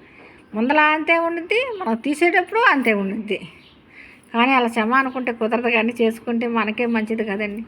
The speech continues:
మన కుటుంబానికి, మన వంశానికి, అందరికీ బాగుండిద్ది కదండి. నేను అలా అనుకునే చేసుకుంటానండి. ఇక ఈ కొబ్బరికాయ ఏమో ఎప్పుడో గుడి, ఇంట్లో కొట్టుకోవాలి ఏదో ఒక రోజు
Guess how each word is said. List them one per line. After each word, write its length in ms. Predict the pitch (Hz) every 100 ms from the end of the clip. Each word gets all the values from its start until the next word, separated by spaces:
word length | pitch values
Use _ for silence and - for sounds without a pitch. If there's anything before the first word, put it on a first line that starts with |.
| -
మన 100 | 214 208
కుటుంబానికి, 640 | 208 214 220 220 214 220 240 233 - - - -
మన 180 | 214 208 214 214
వంశానికి, 600 | 214 220 233 226 214 247
అందరికీ 380 | 233 214 226 247
బాగుండిద్ది 540 | 226 214 220 220 220 214
కదండి. 360 | 208 202 202 220 233 - 214
నేను 160 | 202
అలా 160 | 196 208 220
అనుకునే 320 | 214 233 240
చేసుకుంటానండి. 960 | 240 214 214 233 214 214 208 180 196 208 - - - 226 247 226 - - - - - - - 202
ఇక 100 | 196 208 208 226 - - -
ఈ 80 | 214 226
కొబ్బరికాయ 640 | 220 220 220 220 226 226
ఏమో 200 | 233 247 330 254 226 220 208
ఎప్పుడో 220 | 226 220 220 214
గుడి, 160 | 226 233 170 185 190 208
ఇంట్లో 200 | 214 247
కొట్టుకోవాలి 760 | 233 214 - 240 214 196 196 262 - 151 185
ఏదో 140 | 214
ఒక 120 | 196 185
రోజు 220 | 196 226